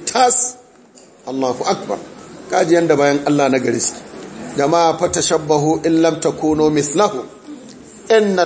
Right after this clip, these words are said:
tashabbuha bil kirami falahu. Ai koyi da waɗannan bayan Allah, duk da ba za a iya zama irin su ba. Amma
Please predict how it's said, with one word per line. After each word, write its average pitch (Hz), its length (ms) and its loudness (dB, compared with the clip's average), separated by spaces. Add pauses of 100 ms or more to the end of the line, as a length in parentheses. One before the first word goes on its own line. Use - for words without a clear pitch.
tashabbuha 160 640 -2
bil 165 180 0
kirami 165 460 0
falahu. 175 420 -2 (1300)
Ai 185 160 2
koyi 240 360 4
da 202 80 0 (100)
waɗannan 196 340 -2
bayan 175 340 2
Allah, 175 300 2 (160)
duk 190 160 -4
da 196 100 0
ba 170 120 2
za 180 120 2
a 175 140 2
iya 175 140 2
zama 160 320 0
irin 165 200 2
su 127 180 -4
ba. 123 200 -4 (1160)
Amma 180 640 2